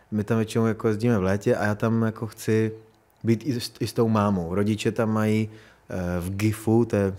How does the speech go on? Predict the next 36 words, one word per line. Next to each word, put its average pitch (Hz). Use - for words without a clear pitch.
prostě 90
prefekturní 101
město, 127
tak 107
my 110
tam 110
máme 110
vlastně 104
byt, 95
takže, 98
eh, 92
šetříme 104
za 98
hotely, 101
který 104
jsou 110
tam 101
drahý 120
a, 95
a 95
vždycky, 95
když 101
tam 104
se 95
s 87
mámou, 92
tak 98
jako 98
je 95
to 98
fajn, 92
protože 95
ona 92
tam 98
má 101
ty 98